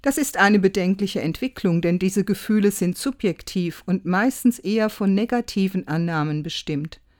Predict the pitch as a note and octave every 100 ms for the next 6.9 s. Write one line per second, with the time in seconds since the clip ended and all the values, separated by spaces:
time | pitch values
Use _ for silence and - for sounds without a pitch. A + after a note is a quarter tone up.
0 | _ _ _ - - D3 - A3 A3+ -
1 | G#3+ - A3 G#3+ G3+ G3 - _ - E3
2 | - E3+ A3 - A3+ G#3 - - - -
3 | - G3+ G#3 F3 G3+ A3 A3 A3+ - -
4 | C4+ - - F#3 E3+ F3+ F3 - G#3+ G3+
5 | G#3 F3+ - F3+ E3+ G#3 G3+ G3 A3+ G3+
6 | A3+ A#3 C#4 - A#3 F3 C#3 -